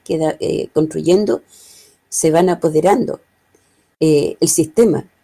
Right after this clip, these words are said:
Y nosotros de repente, te digo, de ser mujeres en desarrollo, con recursos claros y definidos que tenían que ser, pasamos a ser porcentaje,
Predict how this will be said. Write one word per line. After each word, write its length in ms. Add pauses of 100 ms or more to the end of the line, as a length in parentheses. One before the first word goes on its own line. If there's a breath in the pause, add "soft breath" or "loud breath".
(580)
Y 160
nosotros 480
de 100
repente, 540
te 160
digo, 260
de 100
ser 180
mujeres 420
en 100
desarrollo, 580
con 160
recursos 460
claros 300
y 20
definidos 540
que 100
tenían 360
que 120
ser, 300 (560 loud breath)
pasamos 320
a 80
ser 160
porcentaje, 720